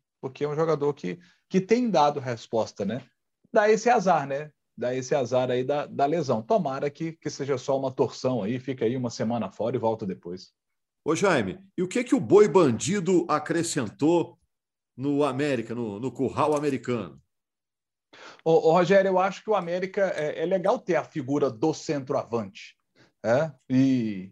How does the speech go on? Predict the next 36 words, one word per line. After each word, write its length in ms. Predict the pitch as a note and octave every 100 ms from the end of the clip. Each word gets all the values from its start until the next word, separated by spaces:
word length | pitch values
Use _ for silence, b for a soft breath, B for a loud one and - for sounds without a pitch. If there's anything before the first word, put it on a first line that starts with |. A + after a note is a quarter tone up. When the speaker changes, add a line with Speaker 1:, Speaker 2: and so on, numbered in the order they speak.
| _
Speaker 1:
e 120 | B2+ D#3
o, 240 | F3 C#3
e 40 |
o 40 | D#3+
Boi 200 | D3 F3
Bandido 600 | F3+ D3+ B2 F#3 A3+ A#3+
é 100 | G3
esse 280 | G3+ G#3 G#3+
cara 340 | E3+ D3+ D3+
ali 160 | D3 C#3+
na 120 | C3
frente, 440 | D3 D#3+ E3 -
de 120 | B2
força, 680 | C3 - D#3+ D3+ - - D3+ - _ _ _ _
sabe? 320 | C#3+ F#3 D#3
Pra 240 | - D#3 D3
poder 320 | D3+ C3+ C3+
jogar. 580 | C#3+ B2+ C3 D3 D#3+ b b _
E, 200 | G3 G#3+ -
e 140 | A3
ele 220 | A3 A3
tem 320 | - G3+ A3
se 160 | A#3 A3+
movimentado 680 | G#3+ F3+ E3+ D#3 D#3 F3 E3
mais. 600 | C#3 C#3 B2 - - - -
Desde 240 | D3 F3+
o 40 | F#3+
primeiro 340 | F#3 F3 D#3
jogo, 240 | C3 F3
ele 100 | F#3+
tá 120 | F3+ G3
conseguindo 460 | F#3+ F#3 E3+ A3+
se 160 | G3+ G#3
movimentar 640 | F#3 E3 D#3+ C#3+ C3 C3
mais 320 | B2+ B2 A#2+
agora. 460 | A#2 G#2+ G#2 F#2+